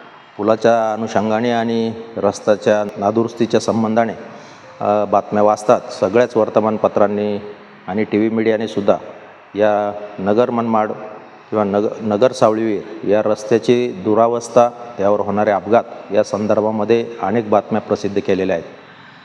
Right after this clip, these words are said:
यापूर्वी कोलार बुद्रुक ग्रामपंचायतकडे ग्रामस्थांनी अनेक वेळी रस्त्याच्या संदर्भात तक्रारी केलेल्या होत्या. त्या अनुषंगाने ग्रामस्थ, व्यापारी असोसिएशन आणि ग्रामपंचायत कोलार यांची संयुक्त बैठक होऊन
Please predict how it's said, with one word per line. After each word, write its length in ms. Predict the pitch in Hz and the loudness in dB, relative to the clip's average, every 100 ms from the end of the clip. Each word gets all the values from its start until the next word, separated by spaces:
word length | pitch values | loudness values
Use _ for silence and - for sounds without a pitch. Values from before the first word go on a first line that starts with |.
| - - - 110 | -20 -20 -8 0
यापूर्वी 560 | 123 127 120 127 135 | 0 2 2 2 0
कोलार 400 | 120 120 123 123 | 0 2 2 0
बुद्रुक 340 | 113 117 120 107 | 0 0 0 2
ग्रामपंचायतकडे 1000 | 113 113 113 113 117 113 117 117 120 117 | 2 2 2 2 2 0 2 2 2 0
ग्रामस्थांनी 640 | 104 104 110 - 110 113 | 0 0 -2 0 0 2
अनेक 380 | 104 104 110 110 | -2 -2 -2 0
वेळी 280 | 104 110 110 - - - | 2 0 -4 -10 -14 -6
रस्त्याच्या 420 | 107 - 107 110 | -4 -2 0 0
संदर्भात 500 | 104 101 104 107 110 - - - - - | 0 0 0 2 0 0 -12 -18 -8 -4
तक्रारी 300 | - 110 107 | 0 2 2
केलेल्या 380 | - 107 117 113 | 2 2 2 0
होत्या. 240 | 85 80 - - - - - - - | -4 -6 -8 -16 -20 -20 -20 -20 -2
त्या 120 | 117 | 0
अनुषंगाने 720 | 120 127 117 117 117 127 127 | 0 0 0 2 2 2 -2
ग्रामस्थ, 540 | 107 107 110 117 - 123 | 2 2 2 -2 0 2
व्यापारी 480 | 117 107 - 110 | 2 0 2 2
असोसिएशन 720 | 113 110 110 107 107 104 123 104 - - | 2 2 0 2 2 2 0 0 -6 -4
आणि 200 | 104 104 | -2 2
ग्रामपंचायत 580 | 101 101 110 107 110 107 113 | 2 2 0 2 2 2 2
कोलार 240 | 113 107 - - - - - | 2 0 -4 -16 -18 -14 -4
यांची 420 | 110 113 117 117 | -2 0 0 0
संयुक्त 420 | 113 117 120 117 | 0 -2 -2 0
बैठक 400 | 117 110 107 107 | 2 2 0 0
होऊन 220 | 107 107 | 2 0